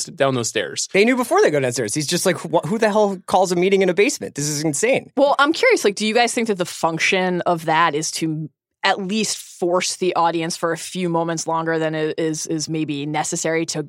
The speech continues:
Speaker 3: to question her loyalty, just like the, the actor or the characters are?
Speaker 2: Yeah,
Speaker 1: Maybe.
Speaker 2: I, I think it's also just that it, it, it's, it really hammers home, you know, when they ask Fassbender, like, "Who were you before the war?" And he says, "I was a film critic." And Van, Von Hammersmark is an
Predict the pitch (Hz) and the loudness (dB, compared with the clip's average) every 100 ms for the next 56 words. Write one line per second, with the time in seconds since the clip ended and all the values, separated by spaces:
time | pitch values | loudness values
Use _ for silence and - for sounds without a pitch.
0 | - - 175 165 143 185 180 196 285 - | -10 -6 -6 -4 -2 -2 0 2 2 2
1 | - 139 151 190 175 156 156 - 170 - | -2 -2 0 0 -2 -4 -8 -6 -2 0
2 | 160 - 117 185 180 202 262 - - - | 0 -2 -4 -2 0 2 2 0 -6 -8
3 | - - 175 214 214 202 202 202 226 311 | -6 -2 4 6 6 4 4 4 2 2
4 | 381 190 185 190 151 160 156 139 131 _ | 2 2 2 0 -2 0 0 2 0 _
5 | 156 131 - 151 - - _ _ _ 170 | -2 -2 -2 -2 -4 -12 _ _ _ -2
6 | 175 170 220 247 196 185 160 143 156 151 | 0 2 2 2 0 0 0 0 0 2
7 | 135 123 127 _ _ 151 160 139 147 160 | 2 -2 -6 _ _ 0 2 2 2 2
8 | 165 - _ _ _ _ _ _ - 139 | 2 -2 _ _ _ _ _ _ 0 2
9 | 139 113 113 113 107 107 107 - 143 135 | 2 -4 -4 -4 -6 -6 -6 -6 -4 -2
10 | 127 117 113 - 113 107 156 120 107 110 | 0 -2 -6 -8 -6 -2 0 0 -4 -4
11 | 107 101 - 151 156 123 104 101 - _ | -6 -8 -4 -2 0 -2 -2 -4 -8 _
12 | - - _ _ 131 135 135 135 139 - | -20 -20 _ _ -2 2 2 2 -2 -2
13 | 135 147 160 139 143 127 117 110 | -2 0 -2 0 -2 -2 -4 -4